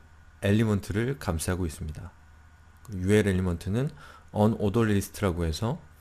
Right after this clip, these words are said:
예, 순서가 없는 리스트를, 예, 유엘이라고 하죠. 그리고 유-, 그 리스트의 구성 요소인 엘아이가 나오는데, 예, 세 개가 나오죠. 홈, 제품 속의 고객센터. 그리고 이것과 똑같은 내용이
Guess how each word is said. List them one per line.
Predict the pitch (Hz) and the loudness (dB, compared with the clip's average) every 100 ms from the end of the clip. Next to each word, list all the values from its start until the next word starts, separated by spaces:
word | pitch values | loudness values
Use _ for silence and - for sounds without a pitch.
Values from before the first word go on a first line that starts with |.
| - - - | -20 -18 -8
예, | 82 | -6
순서가 | - 131 127 113 127 151 - - - - - - | -2 -2 0 0 2 0 -4 -20 -20 -20 -12 -2
없는 | 95 120 123 | 2 4 2
리스트를, | 98 87 - - 78 98 127 196 - - 80 | 0 -2 -6 -6 -2 0 -2 -4 -12 -10 -6
예, | |
유엘이라고 | 76 85 87 78 80 82 | -4 0 0 0 -6 -6
하죠. | 110 - 107 - - - - - | -6 -4 -6 -6 -20 -20 -20 -8
그리고 | 98 104 107 | -2 0 0
유-, | - - - | -2 -16 -10
그 | - 92 90 | -2 0 2
리스트의 | 113 - 127 117 110 | -2 0 4 4 4
구성 | - 110 110 | 0 0 2
요소인 | 101 90 101 131 143 | 2 2 0 0 -2
엘아이가 | 98 98 110 101 98 | 2 4 4 4 2
나오는데, | 85 85 80 80 127 208 - - - - - | 2 0 0 0 -2 -4 -12 -20 -20 -20 -8
예, | 78 76 | -6 -6
세 | - 139 | -2 -2
개가 | 117 104 | 0 0
나오죠. | 80 76 - | 0 -4 -8
홈, | 82 113 113 110 | -4 -2 -2 -2
제품 | - - 85 | -6 -6 -8
속의 | - 87 117 147 - - - - | -6 -4 -4 -4 -10 -20 -20 -8
고객센터. | 113 92 - 76 - 76 - - - - - - | -6 -6 -6 -8 -6 -10 -10 -20 -20 -20 -18 -4
그리고 | 113 113 127 | 0 2 2
이것과 | 113 110 143 143 - 147 | 0 4 4 4 0 0
똑같은 | 160 185 180 - 170 147 104 - | 0 4 2 2 0 0 -2 -8
내용이 | - 101 104 98 131 233 | 0 4 6 4 2 -2